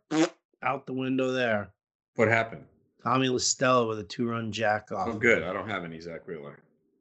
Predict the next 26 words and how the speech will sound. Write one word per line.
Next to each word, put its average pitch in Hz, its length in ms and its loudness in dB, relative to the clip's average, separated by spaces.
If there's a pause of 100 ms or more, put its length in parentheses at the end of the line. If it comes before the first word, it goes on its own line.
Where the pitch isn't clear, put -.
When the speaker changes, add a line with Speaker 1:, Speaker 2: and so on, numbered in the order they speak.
(120)
Speaker 1:
Yeah. 95 260 -6 (760)
Speaker 2:
I - 140 12
Speaker 1:
I 151 40 12
Speaker 2:
have 151 40 10
Speaker 1:
have 185 160 10
Speaker 2:
Logan, - 20 6
I 170 100 2
Speaker 1:
Zach 185 160 6
Speaker 2:
have 131 140 6
Speaker 1:
Wheeler, 185 120 6
Speaker 2:
Logan 135 280 6
Speaker 1:
and 220 120 6
I've 254 160 6
Speaker 2:
Webb. 139 60 -6
Speaker 1:
got 139 260 -2
La 139 80 -6
Stella. 139 480 -4 (240)
Speaker 2:
I've 135 140 0
got 143 180 8
Logan 143 360 0
Webb 139 220 0
in 117 80 -4
two 113 240 -4
leagues, 107 240 0
and 113 100 -6
I, 113 120 -2